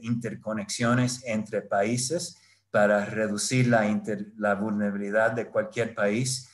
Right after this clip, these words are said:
si hay alguna interrupción sobre la generación de, de energía. Y entonces aquí se tendrá que ver que, que el asunto de cambio climático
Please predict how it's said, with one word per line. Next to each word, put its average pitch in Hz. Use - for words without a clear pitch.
si -
hay 117
alguna 107
interrupción 107
sobre 101
la 95
generación 98
de, 98
de 98
energía. 107
Y 131
entonces 139
aquí 160
se 151
tendrá 135
que 147
ver 147
que, 113
que 110
el 117
asunto 156
de 143
cambio 135
climático 117